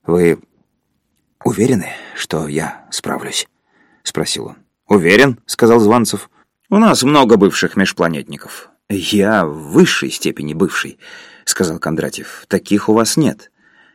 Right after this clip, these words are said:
«Изъяснись подробнее», сказал Горбовский. «Чем Сергей Иванович может у вас там заниматься?» «Можно смотрителем на плантации ламинарии», сказал Званцев.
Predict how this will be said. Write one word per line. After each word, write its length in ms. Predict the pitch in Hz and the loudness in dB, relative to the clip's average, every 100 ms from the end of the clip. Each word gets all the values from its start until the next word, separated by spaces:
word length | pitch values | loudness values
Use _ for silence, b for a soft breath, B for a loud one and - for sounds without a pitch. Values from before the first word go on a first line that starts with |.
| _ | _
«Изъяснись 680 | 139 143 160 170 233 247 - | -2 0 0 -2 0 0 -2
подробнее», 840 | - 151 90 76 - 78 73 71 - b b | -6 -4 -4 -6 -8 -8 -6 -8 -12 b b
сказал 360 | - 92 80 78 | -6 -4 -2 -2
Горбовский. 520 | 85 73 71 - 80 | -4 -4 -8 -10 -6
«Чем 400 | - - 196 180 | -2 2 2 2
Сергей 420 | - 104 90 90 | 2 0 2 2
Иванович 420 | 90 175 247 - | 2 2 0 0
может 360 | 110 139 254 254 | 0 2 2 2
у 60 | 110 | 2
вас 240 | 160 - | 2 0
там 260 | 120 135 - | -4 -6 -6
заниматься?» 800 | 107 123 - - - - - - b b b b b b b | -2 -2 -2 -8 -14 -12 -12 -16 b b b b b b b
«Можно 260 | 170 120 | 2 2
смотрителем 640 | - 101 95 110 107 101 | 0 -2 2 2 4 2
на 100 | 95 | 4
плантации 600 | 87 90 90 98 - - | 2 2 2 0 0 0
ламинарии», 560 | 90 87 76 69 80 104 | 0 0 -2 -2 2 2
сказал 400 | - 110 107 110 | 2 0 2 2
Званцев. 480 | 104 110 101 98 | 4 2 0 -4